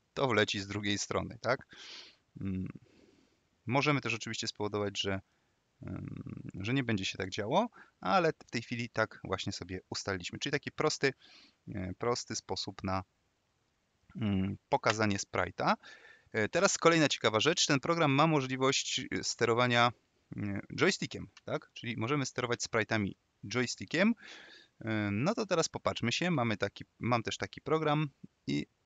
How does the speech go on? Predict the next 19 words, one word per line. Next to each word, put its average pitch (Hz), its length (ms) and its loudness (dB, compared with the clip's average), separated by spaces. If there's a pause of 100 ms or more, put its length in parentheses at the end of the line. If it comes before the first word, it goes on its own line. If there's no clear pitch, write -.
(140)
on 117 200 0
się - 220 -4
nazywa, 104 640 -4 (140)
aha, 107 260 4
ale 139 140 2
zanim 175 240 4
do 139 80 4
joysticka, 131 380 0
to - 60 -2
jeszcze 120 180 -2
może 113 180 0
i 120 80 -2 (140)
inny 120 220 4
program. 143 420 2 (600)
Delete, 113 840 -2 (140)
e, 101 280 -8
wszystko, - 640 -8
dobra, 101 540 -6 (140)
get, 101 640 -8